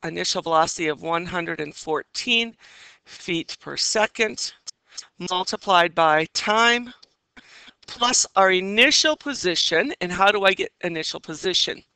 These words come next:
Well, it says the projectile was launched vertically upward from ground level, and that is a key right there, that our initial position was zero. So I'd have plus zero out here. And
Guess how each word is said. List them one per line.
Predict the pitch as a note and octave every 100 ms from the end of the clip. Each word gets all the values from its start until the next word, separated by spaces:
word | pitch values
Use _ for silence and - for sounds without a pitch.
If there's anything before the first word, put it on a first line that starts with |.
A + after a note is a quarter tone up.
| _ - - - - - -
Well, | G3 G#3+
it | G#3+
says | - A#3 -
the | A3
projectile | A3 B3+ B3 - B3+
was | G#3 F#3+
launched | G3+ G3+ G3+ -
vertically | G#3 G#3 - F#3
upward | F#3 - F#3 -
from | F#3+ E3+
ground | E3 F3 F3+ F3+ F3+ E3+
level, | D#3+ E3+ E3 D3+ C#3+
and | E3 D#3+
that | E3 F3
is | E3+
a | F3
key | - G3+ F3+
right | F3 D#3+
there, | - A#3 G3
that | E3+ D#3
our | D#3+
initial | E3 G3 - E3+
position | - D3+ A3 A#3+ - D#3+ A3 _ _ _ _ _
was | - E3 -
zero. | D#3 C#3 - _ - -
So | - E3+
I'd | D#3+
have | D#3+ _
plus | D#3+ D3+
zero | - D#3 D3+ C#3+
out | C#3+ C#2
here. | - - - _ _ _ _ _ _ _ _ _ _ _ - _ -
And | G#3+ G#3 G3+ G#3